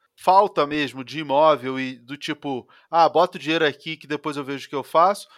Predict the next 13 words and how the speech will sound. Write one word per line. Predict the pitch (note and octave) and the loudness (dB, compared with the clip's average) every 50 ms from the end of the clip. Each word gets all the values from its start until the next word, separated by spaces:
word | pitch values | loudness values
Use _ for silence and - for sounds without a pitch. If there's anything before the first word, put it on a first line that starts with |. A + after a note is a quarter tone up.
| _ _ _ | _ _ _
ou | - D3+ F#3 G#3+ A#3+ C4 C4 | -2 2 4 4 4 2 0
por | B3+ _ - G3+ E3+ F3 | -4 _ -6 -4 -4 -4
de | F3+ - F#3 F#3 | -6 -10 -12 -14
fato | - - - F3+ F3 G3 A3 A3+ A3+ - A#3 A3 G#3+ | -8 -2 2 4 4 4 4 2 0 -8 -16 -16 -10
querer | - G3 F#3 E3+ F3 | -6 -4 -2 0 -2
esconder | F#3 F3+ - - F3 D#3 D3+ D3+ E3 E3+ | -2 -4 -6 -8 -8 -8 -6 -6 -6 -6
da | D#3+ D3 | -6 -8
concorrência, | - D3+ D3 - D#3 C3+ C3+ D3+ F#3 G#3+ G3+ - D3+ _ _ _ _ - | -8 -12 -10 -6 -6 -4 -4 -4 -6 -6 -8 -12 -14 _ _ _ _ -6
eles | F3 F#3 F3+ | -6 -6 -6
começaram | - F#3+ F#3+ F#3 - - F#3 F#3+ G3+ | -2 -2 -2 -2 0 2 2 2 2
a | G3 | 0
colocar | - G#3 G3+ G3 F#3+ G3 G3 F#3+ | 0 2 2 2 2 2 0 -2
assim, | F3+ - - E3+ C#3+ | -4 -4 -10 -14 -14